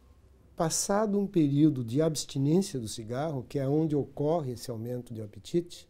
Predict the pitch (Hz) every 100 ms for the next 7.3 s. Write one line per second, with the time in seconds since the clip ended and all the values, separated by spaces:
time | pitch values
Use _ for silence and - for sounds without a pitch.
0 | - - _ _ - 151 123 160 180 135
1 | 107 - _ _ _ _ - 123 120 139
2 | 143 180 175 151 147 135 110 - 127 110
3 | - 175 175 - 123 127 139 120 110 110
4 | 107 110 160 160 113 - _ _ _ -
5 | - - 160 185 175 175 233 196 - 240
6 | 185 170 180 165 131 - 131 123 120 120
7 | 151 185 113